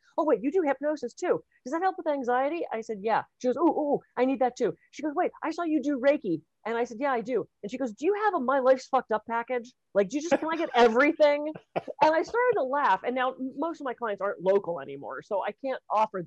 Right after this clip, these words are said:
Speaker 1: that way. But I thought, uh, "Yeah, I could actually package that. Like, I'm so screwed up, I need everything packaged." You know, but she had a really good point. The more we talked, the more she realized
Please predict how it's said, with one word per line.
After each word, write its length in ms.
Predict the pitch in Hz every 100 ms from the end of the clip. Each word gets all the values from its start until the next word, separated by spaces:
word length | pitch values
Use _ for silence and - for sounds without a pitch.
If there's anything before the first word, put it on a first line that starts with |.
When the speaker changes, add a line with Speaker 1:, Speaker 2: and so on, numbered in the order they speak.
| 160 160
Speaker 1:
that 240 | 185 170 - _ _ -
way. 360 | 170 208 262 -
But 160 | 208 208
I 100 | 214
thought, 260 | 226 226 _ _ _ _ _ 208
uh, 260 | 202 196 -
"Yeah, 460 | 190 202 359 151 - _ -
I 140 | 196
could 160 | 262 330
actually 340 | 208 - 262
package 420 | - 220 294 453 -
that. 60 | 311
Like, 180 | 269 240
I'm 140 | 269 - -
so 180 | 277 262
screwed 240 | - 240
up, 80 | 240
I 100 | 220
need 160 | 220 214
everything 320 | 214 208 175
packaged." 400 | 170 143 110 - _ _ -
You 80 | 262
know, 80 | 269
but 120 | 294
she 120 | 320
had 120 | 302
a 40 | 302
really 220 | 262 220
good 140 | 208
point. 400 | 240 359 147 110 _ _ _ _ _ _ -
The 100 | 240
more 300 | 254 269 262
we 120 | 233
talked, 360 | 254 262 262 214
the 80 |
more 180 | 202 214
she 200 | 214 220
realized 480 | 202 254 240 170